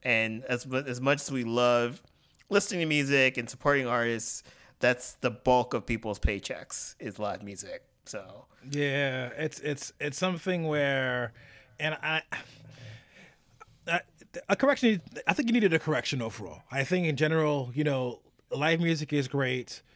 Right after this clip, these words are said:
Speaker 2: Obviously, your Live Nation, obviously your Ticketmaster kinda ha-, ha-, held that monopoly. Obviously, in a lower level, a lot of places are struggling. Obviously, because a lot of places were struggling,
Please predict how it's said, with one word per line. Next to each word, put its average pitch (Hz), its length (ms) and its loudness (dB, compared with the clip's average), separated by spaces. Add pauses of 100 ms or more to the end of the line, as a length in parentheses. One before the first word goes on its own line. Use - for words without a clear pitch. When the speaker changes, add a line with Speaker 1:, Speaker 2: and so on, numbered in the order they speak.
(260)
Speaker 2:
Obviously, 151 520 2
your 143 160 4
Live 139 260 2
Nation, 135 340 -2
obviously 131 320 -2
your 127 60 0
Ticketmaster 131 500 -2
kinda 131 320 -2 (240)
ha-, 139 160 -4
ha-, 123 120 -2
held 127 300 -2
that 123 140 -2
monopoly. 120 760 -4 (360)
Obviously, 160 400 2
in 160 60 2
a 143 80 2
lower 139 320 2
level, 135 460 0
a - 20 -2
lot 123 120 -2
of 127 60 -4
places 123 240 0
are 139 60 2
struggling. 120 640 0 (320)
Obviously, 143 340 2
because 131 320 -2
a 131 40 0
lot 127 100 2
of 135 80 -4
places 135 240 -2
were 123 80 0
struggling, 135 680 0